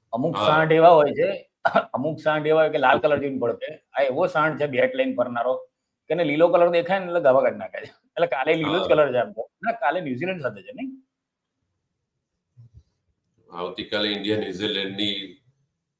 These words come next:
Speaker 1: હમ.
Speaker 2: સેમિફાઇનલ છે.
Speaker 1: ન્યુઝીલેન્ડના બોલર, ન્યુઝીલેન્ડના બોલર એને કે કોકને લીલા કલરની ટોપી બોપી પહેરાવે તો મજા આવે.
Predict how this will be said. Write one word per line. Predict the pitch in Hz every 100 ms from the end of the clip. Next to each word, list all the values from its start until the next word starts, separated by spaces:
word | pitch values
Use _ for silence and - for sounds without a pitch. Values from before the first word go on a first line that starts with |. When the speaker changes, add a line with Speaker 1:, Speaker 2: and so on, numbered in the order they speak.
| _ _ _ -
Speaker 1:
હમ. | 120 117 - 101
Speaker 2:
સેમિફાઇનલ | 95 - 107 117 160 156
છે. | 147
Speaker 1:
ન્યુઝીલેન્ડના | 131 151 - 175
બોલર, | 175 147 160 - - _ _
ન્યુઝીલેન્ડના | 135 139 131 165 165 170
બોલર | 156 139 147
એને | 160 165 170 170 175 175 175
કે |
કોકને | 156 165 165 175 165 - _ _ -
લીલા | 147 156 160
કલરની | 160 160 160
ટોપી | 156 147 160
બોપી | 156 139
પહેરાવે | 160 156 175 147
તો | 123
મજા | 143 139 147
આવે. | 113